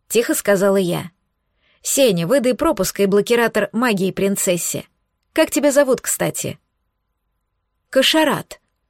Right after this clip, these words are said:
машинально ответила та и вдруг оскалилась. «Думаете, я это надену?»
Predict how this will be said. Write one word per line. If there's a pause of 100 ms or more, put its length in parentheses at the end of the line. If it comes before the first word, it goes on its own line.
(240)
машинально
ответила
та (680)
и
вдруг
оскалилась. (840)
«Думаете,
я (120)
это
надену?»